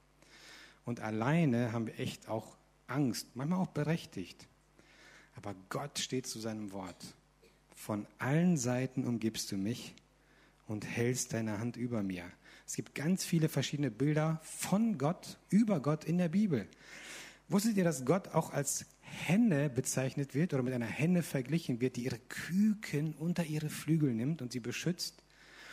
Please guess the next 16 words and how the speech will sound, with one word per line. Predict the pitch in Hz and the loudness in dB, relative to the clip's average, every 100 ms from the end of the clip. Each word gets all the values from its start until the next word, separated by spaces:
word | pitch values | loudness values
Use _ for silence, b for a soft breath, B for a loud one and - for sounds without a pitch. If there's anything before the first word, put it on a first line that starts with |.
| B B | B B
Oder | 143 165 | 2 2
als | 143 - | 2 0
Mutter, | 120 135 247 - 170 170 202 | 2 6 4 4 2 2 2
die | 156 160 | 0 0
ihre | 160 151 | 2 0
Kinder | - 165 214 247 185 | -2 2 4 6 4
umsorgt, | 131 127 104 110 127 190 - - - B B B B B | 4 2 0 0 0 -2 -8 -20 -20 B B B B B
als | 117 123 - | -2 -2 0
Hirte, | 151 156 190 208 196 143 | 2 6 6 4 2 4
der | 135 | 4
sich | 135 135 - | 0 -6 -10
um | 113 | -4
seine | 120 120 107 | -2 0 -2
Schafe | - 127 147 - | -4 -4 -6 -8
kümmert | - 135 131 135 - B B B B B B B B | -6 -4 -4 -6 -12 B B B B B B B B
und | - 156 240 247 - | 6 6 6 2 -4